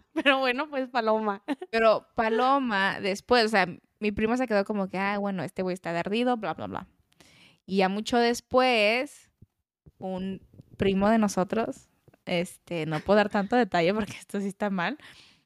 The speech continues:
Speaker 2: pero tengo permiso, ¿eh? Este,
Speaker 1: <laughs>
Speaker 2: en un viaje, mi primo se dio cuenta que le llegó un mensaje de un primo de nosotros, o sea,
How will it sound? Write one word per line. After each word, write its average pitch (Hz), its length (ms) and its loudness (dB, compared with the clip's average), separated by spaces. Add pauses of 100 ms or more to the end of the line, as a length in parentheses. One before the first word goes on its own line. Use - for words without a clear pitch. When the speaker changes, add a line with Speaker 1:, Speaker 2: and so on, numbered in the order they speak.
(640)
Speaker 2:
pero 269 240 6
tengo 269 260 2
permiso, 208 420 0
¿eh? 220 200 -2 (380)
Este, 190 720 -6
Speaker 1:
<laughs> - 920 0 (340)
Speaker 2:
en 208 680 2
un 220 140 -4
viaje, 226 720 -4 (100)
mi 208 120 -4
primo 202 320 -4
se 240 120 -4
dio 202 180 0
cuenta 214 320 -4
que 240 140 -10
le 233 80 -2
llegó 190 220 -2
un 180 80 -2
mensaje 214 840 -4 (300)
de 196 160 0
un 180 120 -4
primo 196 320 -2
de 233 80 2
nosotros, 185 460 -2
o 175 60 -8
sea, 160 300 -10